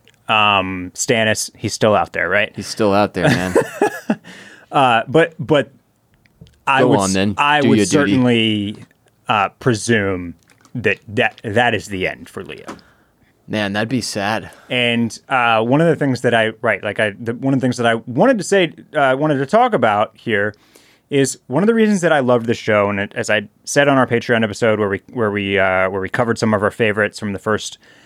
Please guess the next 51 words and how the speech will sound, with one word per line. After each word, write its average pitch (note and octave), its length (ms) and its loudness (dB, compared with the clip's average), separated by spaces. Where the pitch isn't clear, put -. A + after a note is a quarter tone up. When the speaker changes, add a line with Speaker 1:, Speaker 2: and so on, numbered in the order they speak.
Speaker 1:
half A#2 260 -2
of G#2+ 60 -6
the G#2 80 -2
year, F#3+ 480 2
like, C#3+ 200 0
this D3+ 140 -2
show G3+ 280 2
really C#3+ 400 4
had B2 280 -2
everything A#2 560 -2
for G#2 200 -4
me G2 300 -8
that C3 160 0
I C3 80 2
was, B2+ 280 -4
I, C3 140 0
and B2+ 180 -2
I A#2+ 60 2
was A#2 160 -4
so - 320 2
excited C3 480 -2
to A2+ 60 0
watch A2 380 2
it. G2+ 120 -4
I A2+ 120 -2
laughed A2+ 600 -2
out A2 180 -2
loud G2+ 400 -2
at G#2+ 120 -6
parts G#2 220 -2
of G#2 80 -6
this G2 100 -4
show. F#2+ 400 -4
It A2 40 -10
was G2+ 140 -10
very B2 360 0
Speaker 2:
Oh, A#2+ 40 0
Speaker 1:
dramatic. G#2+ 400 0
It A#2+ 60 -2
had C#3+ 140 4
Speaker 2:
all C#3+ 80 4
the A#2 60 2
Speaker 1:
amazing A#2+ 400 2
Speaker 2:
time. C3+ 80 2
Speaker 1:
story, A2+ 500 0
amazing A#2+ 560 2
writing, G#2+ 400 0
which G#2 140 -8
we G#2+ 60 -10
talked G2+ 220 -4
about, G#2+ 300 0